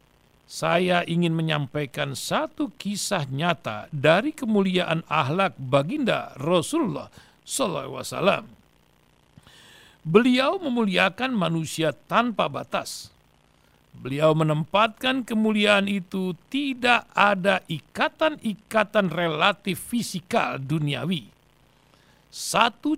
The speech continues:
contoh konkret yang beliau lakukan adalah kepada seorang wanita Afrika berkulit hitam, keturunan Ethiopia. Beliau adalah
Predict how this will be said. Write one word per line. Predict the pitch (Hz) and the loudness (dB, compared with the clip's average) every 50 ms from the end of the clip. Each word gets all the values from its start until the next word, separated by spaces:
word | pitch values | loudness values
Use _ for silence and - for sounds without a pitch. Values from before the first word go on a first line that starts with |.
| - - - | -4 -6 -2
contoh | 196 185 190 185 180 - 185 165 - - _ | 0 0 0 0 -2 -4 -6 -6 -6 -8 _
konkret | - 151 156 156 143 - 170 180 143 127 - - 151 | -2 0 0 0 0 -2 -2 -4 -4 -4 -8 -4 2
yang | 175 185 170 170 156 131 | 4 4 4 4 0 -4
beliau | 131 156 185 285 381 381 339 | -4 -4 -2 -2 -2 -2 -2
lakukan | 247 - 165 - - 135 - 160 190 214 226 | -2 -2 -2 -2 -4 -8 -4 -2 -2 -2 -2
adalah | - 151 147 131 139 139 156 175 180 180 180 - - - - - - - | -2 -2 -2 -2 -2 0 0 0 0 0 -4 -10 -20 -20 -20 -20 -12 -6
kepada | - 381 349 302 269 262 226 - | -6 -2 0 2 2 2 2 2
seorang | - 208 196 190 190 190 190 180 | 0 0 2 2 4 4 4 6
wanita | 175 170 175 170 151 - 156 - | 4 4 4 2 0 -2 -2 -2
Afrika | 147 143 - - 151 143 - - - 202 147 127 110 - - - - | -2 -4 -4 -4 -8 -8 -6 -2 0 0 0 0 -2 -6 -12 -14 -12
berkulit | 151 151 131 160 175 175 - - - - 320 311 - - - | -8 -2 2 2 2 2 2 -6 -4 0 0 0 0 -2 -4
hitam, | 180 - - - 160 143 - 113 - - - _ | -10 -8 -2 -2 -2 -2 -2 -6 -12 -16 -10 _
keturunan | - 185 175 - - 233 240 277 294 320 392 427 415 - - | 2 2 2 4 2 0 2 0 0 0 -2 -6 -6 -6 -8
Ethiopia. | 233 175 - 190 196 185 - - 190 185 170 139 120 123 123 - - | -8 -6 -4 -4 -2 -2 -2 -2 -4 -4 -2 -2 -4 -6 -8 -12 -14
Beliau | - 147 143 135 226 294 285 262 202 180 165 156 | -12 -10 -6 -2 0 0 2 4 4 4 2 0
adalah | - 151 156 143 143 139 131 123 131 143 | 0 -2 0 0 -2 -4 -4 -4 -6 -8